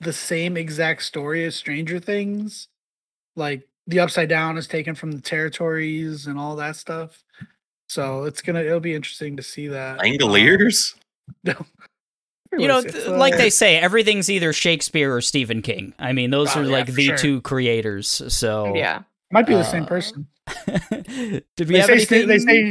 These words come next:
Speaker 1: he didn't exist.
Speaker 3: <laughs> Right. <laughs> Right. Stephen
Speaker 1: It was
Speaker 3: King
Speaker 1: just
Speaker 3: is
Speaker 1: Stephen
Speaker 3: just a bunch of other people, like, that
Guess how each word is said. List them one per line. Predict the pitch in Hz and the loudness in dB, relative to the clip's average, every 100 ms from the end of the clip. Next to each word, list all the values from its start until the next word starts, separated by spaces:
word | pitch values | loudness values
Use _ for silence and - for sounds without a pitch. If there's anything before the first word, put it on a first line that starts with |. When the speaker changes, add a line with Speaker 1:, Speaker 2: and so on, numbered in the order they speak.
| 190 _ | -4 _
Speaker 1:
he | 190 | -8
didn't | 208 202 | -6 -6
exist. | 196 175 208 170 - - _ _ _ - | -8 -4 -4 -4 -14 -20 _ _ _ -4
Speaker 3:
<laughs> | 165 | 2
Right. | 247 220 - - - - - | 2 0 -6 -18 -12 -4 0
<laughs> | 240 226 - | 2 0 -2
Right. | 294 - 233 - _ _ _ - - - 359 | -6 -6 -8 -10 _ _ _ -12 -10 -4 -2
Stephen | - 277 254 | 2 4 6
Speaker 1:
It | |
was | |
Speaker 3:
King | |
Speaker 1:
just | 233 214 | 6 6
Speaker 3:
is | 196 | 4
Speaker 1:
Stephen | 202 | 4
Speaker 3:
just | 190 196 | 4 2
a | |
bunch | 156 175 170 175 | 4 4 4 0
of | 165 | 2
other | 156 151 147 | 2 2 2
people, | 170 151 143 127 | 0 0 0 -2
like, | 123 123 - | -2 -4 -4
that | 127 | -4